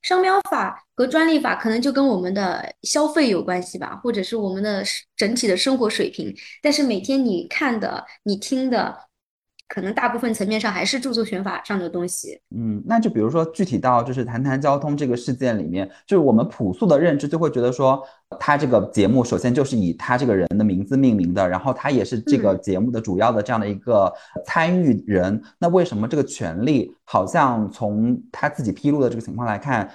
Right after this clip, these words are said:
Speaker 2: 这个著作权并不属于他呢？
Speaker 1: 对的，这个案子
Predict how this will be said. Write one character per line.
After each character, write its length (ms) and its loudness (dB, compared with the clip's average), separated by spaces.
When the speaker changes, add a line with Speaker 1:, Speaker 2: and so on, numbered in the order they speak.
Speaker 2:
这 120 -4
个 60 4
著 140 -4
作 140 2
权 220 -2
并 160 -2
不 80 -4
属 240 -6
于 100 -4
他 320 -2
呢？ 220 -6
Speaker 1:
对 120 0
的， 200 -2
这 180 -4
个 100 -2
案 240 2
子 240 -2